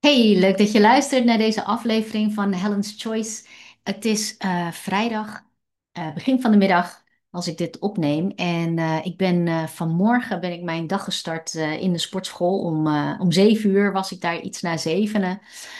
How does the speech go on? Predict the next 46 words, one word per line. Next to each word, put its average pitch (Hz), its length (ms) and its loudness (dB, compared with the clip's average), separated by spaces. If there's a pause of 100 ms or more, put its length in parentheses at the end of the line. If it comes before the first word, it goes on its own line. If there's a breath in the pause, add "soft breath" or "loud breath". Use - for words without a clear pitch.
(460 loud breath)
En 214 220 4
normaal 208 280 8
gesproken 185 380 -2
ga - 140 -6
ik 160 100 -8
niet, 190 300 0
eh, 160 280 0
niet 214 220 4
zo 202 260 0
vroeg, 285 380 -6
maar 220 500 -4
ik 208 200 -10
was 220 240 -8
vandaag 180 420 0
niet 170 200 -6
alleen. 165 480 -6
Ik - 100 -8
ging 202 400 2
vandaag 185 540 0
samen 208 480 -2
met 185 180 -2
iemand, 165 480 -8 (720 loud breath)
ja, 180 220 -4
die 160 200 -6
zelf 175 340 2
daar 170 200 0
ook 190 180 -2
traint 170 520 -2
en, 175 440 -6
eh, 165 520 -4
ook 180 180 -6
heel 180 260 0
goed - 760 -4
let 220 560 0
op, 185 320 -6
eh, 165 300 -2
nou, 170 260 -8
zijn 170 180 -6
houding 190 840 -2
en 160 100 -8
hoe 165 160 -8
die 170 120 -4
het 165 140 -6
uitvoert 196 680 -2
enzovoorts. 202 680 -2
En 185 160 -2